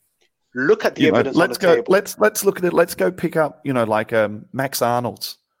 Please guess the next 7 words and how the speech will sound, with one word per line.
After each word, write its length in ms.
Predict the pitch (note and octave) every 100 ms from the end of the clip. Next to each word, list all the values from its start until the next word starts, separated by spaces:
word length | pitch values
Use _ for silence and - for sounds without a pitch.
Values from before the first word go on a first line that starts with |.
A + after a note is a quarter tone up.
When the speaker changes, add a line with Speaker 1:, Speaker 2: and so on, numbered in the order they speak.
| _ -
Speaker 2:
you 140 | B2
know, 160 | A2+ B2
from, 480 | - B2 A2+ A2 - _
from 220 | - A#2
Norwich. 480 | A2 A2 F#2 F2 - _ _ _ _ _ -
That's 300 | B2+ C3
a, 60 | -